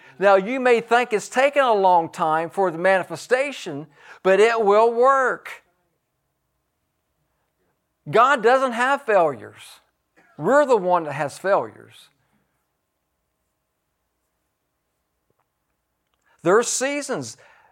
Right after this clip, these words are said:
Listen, in the, like I just said, in the seasons where it seems to be dark, God hasn't stopped working. Just 'cause it looks dark doesn't mean God hasn't stopped.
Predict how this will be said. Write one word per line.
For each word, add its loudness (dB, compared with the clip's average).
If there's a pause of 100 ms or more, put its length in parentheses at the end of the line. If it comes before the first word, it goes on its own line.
(260)
Listen, -4 (320)
in 0
the, 0 (180)
like -2
I 2
just -12
said, -4
in -6
the -8
seasons -6
where -2
it -6
seems -8
to -14
be -8
dark, -4 (260)
God 2
hasn't -8
stopped -4
working. -10 (1800)
Just -2
'cause 2
it 2
looks 0
dark 2
doesn't -6
mean -6
God 2
hasn't -8
stopped. -10